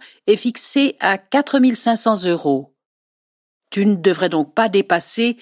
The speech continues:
les huit cent cinquante euros de frais d'hôtel par jour. Encore une chose,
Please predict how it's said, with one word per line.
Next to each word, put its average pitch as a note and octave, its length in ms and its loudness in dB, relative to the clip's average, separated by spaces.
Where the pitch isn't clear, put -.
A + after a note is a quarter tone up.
les E3+ 240 2
huit G3+ 300 -2
cent A#3 300 0
cinquante G3+ 580 -2
euros F3+ 280 0
de D3 120 2
frais G#3+ 400 -4
d'hôtel F3 760 -2
par B3 180 0
jour. C#3+ 540 -10
Encore B3 280 4
une E3+ 120 -2
chose, C#3 460 -2